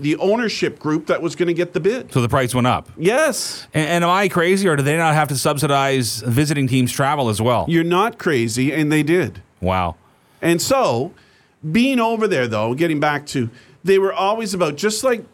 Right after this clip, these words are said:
Speaker 1: Saint John, New Brunswick was always about, well, the A H L was here, and we won the A H L here. We're not a, we're not a major junior team. We're not a major junior city.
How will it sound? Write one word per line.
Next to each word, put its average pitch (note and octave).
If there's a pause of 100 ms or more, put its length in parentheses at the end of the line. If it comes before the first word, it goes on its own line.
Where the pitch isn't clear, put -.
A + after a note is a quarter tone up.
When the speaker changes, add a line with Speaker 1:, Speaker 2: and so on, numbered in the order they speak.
(220)
Speaker 1:
Saint G#3
John, F3+
New D3
Brunswick C#3
was B2
always C3
about, A#2
well, A2
the A2+
A D3
H A2+
L A#2+
was A2
here, G#2
and G2
we G2+
won A#2
the A2
A G#2+
H G2+
L G#2+
here. G#2+
We're A2
not A#2+
a, F#2+ (360)
we're E3
not C#3+
a A2
major A2+
junior G2+
team. G#2+
We're A#2
not D3+
a C#3+
major C3
junior G#2+
city. -